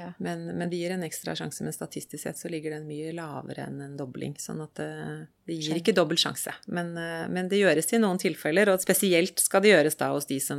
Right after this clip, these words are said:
Speaker 2: man har strevd veldig med å få gravide, hvis man i det hele tatt skal vurdere det. Men som regel skal man kunne komme seg utenom. Og bare sette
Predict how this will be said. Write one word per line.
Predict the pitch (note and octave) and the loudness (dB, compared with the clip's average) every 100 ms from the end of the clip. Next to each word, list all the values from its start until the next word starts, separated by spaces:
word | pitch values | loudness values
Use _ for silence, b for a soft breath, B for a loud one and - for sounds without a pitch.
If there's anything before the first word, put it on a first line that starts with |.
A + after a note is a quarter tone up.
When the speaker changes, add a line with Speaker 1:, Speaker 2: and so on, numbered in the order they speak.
| C#3+ | -4
Speaker 2:
man | C#3 | -4
har | C3 - | -2 -2
strevd | - - C3+ C#3 | -4 -4 -4 0
veldig | D#3 - C3+ | -2 -2 -4
med | D#3 | -4
å | |
få | - - | -6 -6
gravide, | - - - - | -6 -6 -8 -8
hvis | - - | -8 -8
man | - - | -6 -6
i | |
det | D3+ | -6
hele | D#3 | -8
tatt | - - | -10 -14
skal | - D3 | -12 -12
vurdere | C#3+ - - | -10 -10 -10
det. | - - B B B _ | -14 -18 B B B _
Men | E3+ | -6
som | F#3 | -2
regel | F3 E3 D#3 A3 | 2 2 2 0
skal | A3 D3+ D3 | 0 0 0
man | C#3+ | -4
kunne | D3+ D#3 D#3 | -4 -6 -6
komme | D3+ - | -8 -6
seg | E3 C3+ | -6 -6
utenom. | - - - _ _ _ _ _ - | -8 -12 -12 _ _ _ _ _ -2
Og | E3+ | 2
bare | D3+ C3+ | 2 2
sette | C#3 | -4